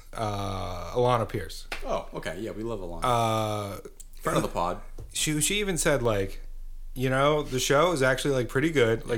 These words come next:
Speaker 2: Yeah.
Speaker 1: she, I was, she was like, "I watched the first episode, and I was pleasantly surprised. It was really good. Um, but I won't be watching it anymore because I don't like what they're <laughs> doing."
Speaker 2: Fair enough.
Speaker 1: I was like,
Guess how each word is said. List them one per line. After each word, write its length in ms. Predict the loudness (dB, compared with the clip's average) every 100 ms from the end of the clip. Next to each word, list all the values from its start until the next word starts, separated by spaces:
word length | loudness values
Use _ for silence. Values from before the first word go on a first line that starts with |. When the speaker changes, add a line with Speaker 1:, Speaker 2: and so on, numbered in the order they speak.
| -2
Speaker 2:
Yeah. 60 | -2
Speaker 1:
she, 40 |
I 60 | -2
was, 180 | -2 -6
she 80 |
was 80 | -4
like, 140 | -2 -2
"I 60 |
watched 240 | -2 -2 -2
the 60 |
first 240 | -2 -2 0
episode, 560 | 0 0 0 0 -2 -6 -14 -14 -14 -16 -14 -6
and 120 | -2
I 80 | 2
was 160 | 2 4
pleasantly 360 | 4 4 2
surprised. 520 | 0 0 2 4 2
It 40 | 0
was 320 | 0 -2 -6
really 380 | 0 4 4 4
good. 540 | 4 6 4 0 -6
Um, 600 | -2 0 0 -2 -4 -6 -8 -12 -12 -12 -12 -12 -12 -14 -14 -14 -2
but 120 | 4
I 60 | 6
won't 220 | 6 6
be 80 | 6
watching 420 | 8 8 6 4
it 60 | 2
anymore 480 | 4 4 4 4 4
because 260 | 2 0 2
I 160 | 4
don't 200 | 4 4
like 220 | 2 2
what 140 | 2 0
they're 140 | -2
<laughs> 140 | -2 -2
doing." 340 | -2 -2 -4 -8 -14 -16 -16 -18 -18 -16
Speaker 2:
Fair 260 | -14 -14
enough. 360 | -10 -10 -8 -6
Speaker 1:
I 20 |
was 140 | -2 2
like, 340 | 4 2 -2